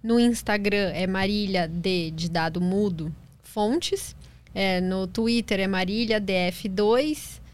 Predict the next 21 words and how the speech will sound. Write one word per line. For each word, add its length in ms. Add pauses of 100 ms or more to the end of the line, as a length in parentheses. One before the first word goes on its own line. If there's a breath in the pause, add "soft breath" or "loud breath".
(120)
No 80
YouTube 680
é 100
o 60
YouTube 380
da 160
Nord 380
Research, 640
que 140
é 180
a 80
minha 180
empresa 420
de, 560
hum, 360
a 100
gente 240
faz 420 (180)
research, 480
né, 100
análise, 600